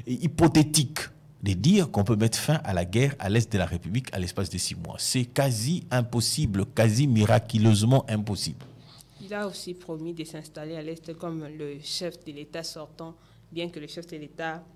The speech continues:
Speaker 2: Félix Tshisekedi, n'avait pas un, comment, n'avait pas tenu à sa promesse. Donc, au lieu d'aller s'installer à l'est, il n'était pas allé, mais Moïse Katumbi a promis de s'installer à
Speaker 1: Madame,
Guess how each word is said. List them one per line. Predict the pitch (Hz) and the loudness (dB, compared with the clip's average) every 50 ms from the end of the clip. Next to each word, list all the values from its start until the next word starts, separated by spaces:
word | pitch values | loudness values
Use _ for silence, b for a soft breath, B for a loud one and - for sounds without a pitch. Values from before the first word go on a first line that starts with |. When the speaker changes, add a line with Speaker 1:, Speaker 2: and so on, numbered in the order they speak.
| _ _ _ _ | _ _ _ _
Speaker 2:
Félix | - - 151 156 160 156 | -16 -14 -14 -14 -14 -16
Tshisekedi, | - 160 156 - 151 156 156 165 160 143 | -20 -18 -16 -16 -14 -14 -14 -14 -14 -14
n'avait | 143 139 143 151 | -14 -14 -14 -16
pas | 143 _ - 165 165 160 160 165 b b b b b b b - | -14 _ -8 -6 -6 -6 -8 -10 b b b b b b b -14
un, | 156 147 143 147 - | -12 -12 -12 -12 -14
comment, | - 156 147 147 143 143 147 _ _ _ B B B B B B B B B _ - - _ - | -14 -14 -12 -12 -12 -14 -16 _ _ _ B B B B B B B B B _ -20 -20 _ -12
n'avait | 208 185 190 190 | -10 -10 -10 -8
pas | 180 190 214 214 | -6 -6 -6 -6
tenu | 214 180 175 190 | -6 -6 -6 -6
à | 185 | -8
sa | 175 180 156 | -10 -12 -14
promesse. | - - - 147 156 180 202 240 240 - - - - b b b b b b - | -14 -12 -12 -8 -6 -6 -6 -6 -8 -12 -16 -18 -20 b b b b b b -16
Donc, | 160 151 151 143 - - _ _ - | -14 -12 -12 -14 -16 -20 _ _ -12
au | 175 | -12
lieu | 175 170 180 180 180 | -8 -6 -4 -4 -2
d'aller | 180 175 151 156 175 | -2 -4 -6 -6 -6
s'installer | 180 - 165 160 165 - - 151 156 160 170 170 | -8 -8 -10 -12 -12 -10 -10 -8 -6 -6 -6 -6
à | 156 143 | -6 -6
l'est, | 147 160 160 160 160 - - - 147 151 165 175 170 b b b b b b - 170 | -6 -6 -6 -6 -8 -14 -16 -14 -12 -12 -12 -14 -16 b b b b b b -20 -16
il | 170 | -14
n'était | 160 151 - 151 | -14 -12 -12 -14
pas | 147 - 160 160 | -14 -12 -12 -10
allé, | 160 160 | -8 -8
mais | 165 156 151 | -8 -8 -8
Moïse | 151 156 165 185 - | -8 -8 -8 -10 -10
Katumbi | - 156 160 - 180 175 170 - | -12 -14 -10 -10 -10 -10 -10 -12
a | - 175 | -14 -14
promis | - - - 170 165 175 | -14 -12 -10 -10 -8 -8
de | 170 165 | -8 -8
s'installer | 160 - 175 160 165 - - 151 151 160 - - - - - | -10 -10 -10 -12 -12 -12 -12 -12 -10 -10 -12 -12 -12 -10 -4
à | 95 | 0
Speaker 1:
Madame, | 101 110 110 101 98 104 98 101 95 | 2 4 4 4 4 4 4 4 2